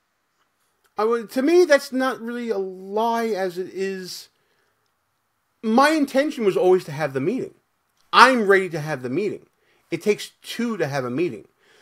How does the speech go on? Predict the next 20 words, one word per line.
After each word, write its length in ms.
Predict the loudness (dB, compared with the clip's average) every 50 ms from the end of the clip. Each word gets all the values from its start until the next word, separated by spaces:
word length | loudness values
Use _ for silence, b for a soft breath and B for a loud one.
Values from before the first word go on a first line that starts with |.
| _ _
So 140 | 0 0 0
if 60 | 0
the 80 | 2
meeting 240 | 0 0 0 2 4
doesn't 220 | 4 4 4 4 2
go 140 | 2 0 0
off 280 | 2 2 0 2 0
or 60 | -2 -4
not, 320 | -4 -4 -6 -10 -12 -12
the 140 | -12 -8 -2
outcome 400 | 0 0 0 -2 -2 -4 -4 -2
does 140 | -2 -4 -2
not 220 | -2 -2 -2 -2
dictate 520 | -8 -12 -12 _ _ -8 -8 -8 -8 -8 -12
the 80 | -12
veracity 580 | -8 -6 -4 -2 -2 -2 -2 -4 -6 -10 -8 -8
of 140 | -8 -10 -10
the 40 | -14
previous 400 | -12 -12 -12 -12 -12 -14 -14 -8
statement. 480 | -6 -6 -6 -6 -8 -14 _ _ _